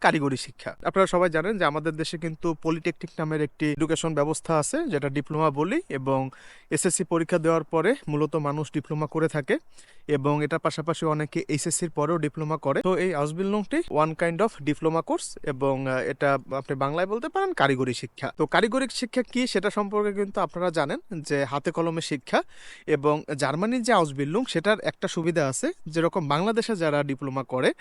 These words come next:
তারা কিন্তু নিজ টাকায় পড়াশোনা করে, এবং, আহ, পড়াশোনা করতে গিয়ে অনেকের কিন্তু দূরে গিয়েও পড়াশোনা করে। যেমন এক জেলায় বাড়ি, উনি আবার, আহ, তার ডিপ্লোমা হয়তো অন্য একটা জেলায় যেয়ে করছে, তো তার যে থাকা খাওয়ার খরচ, তারপর পড়াশোনার খরচ নিজেকে বহন করতে হয়। জার্মানিতে কিন্তু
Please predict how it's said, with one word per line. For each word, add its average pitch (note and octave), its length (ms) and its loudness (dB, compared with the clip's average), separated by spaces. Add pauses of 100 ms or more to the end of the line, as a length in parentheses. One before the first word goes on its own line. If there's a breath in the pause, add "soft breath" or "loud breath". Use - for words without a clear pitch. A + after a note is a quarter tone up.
(300 loud breath)
তারা D#3+ 180 4
কিন্তু G3 400 0
নিজ F#3+ 280 2
টাকায় A#3 260 2
পড়াশোনা E3 460 0
করে, D3+ 300 0
এবং, D3 520 0
আহ, D3 100 2 (320 loud breath)
পড়াশোনা D#3+ 380 2
করতে D#3+ 300 -2
গিয়ে E3 140 0
অনেকের D3+ 380 0
কিন্তু D#3+ 520 -2
দূরে D3 300 0
গিয়েও E3 200 2
পড়াশোনা D3 420 -2
করে। C#3 220 -2
যেমন D3 380 -4
এক C#3+ 160 -4
জেলায় D#3 260 -2
বাড়ি, D3 320 0 (360 loud breath)
উনি D3+ 200 2
আবার, D3 300 2
আহ, D3 140 4
তার C#3 220 -2
ডিপ্লোমা D3+ 540 -2
হয়তো D3+ 280 -2
অন্য D3+ 260 -2
একটা D3 180 -2
জেলায় C#3+ 240 -2
যেয়ে D3 180 0
করছে, D3+ 400 -4 (380 loud breath)
তো D3+ 120 4
তার D3 200 2
যে D#3 120 0
থাকা D#3 360 -2
খাওয়ার D3+ 460 2
খরচ, C#3+ 420 -2
তারপর D3 220 -2
পড়াশোনার D3 420 -4
খরচ F3+ 300 -2
নিজেকে D3+ 340 -2
বহন E3 240 2
করতে C#3 240 -6
হয়। A#2+ 160 -8
জার্মানিতে G#3+ 440 2
কিন্তু B3 400 2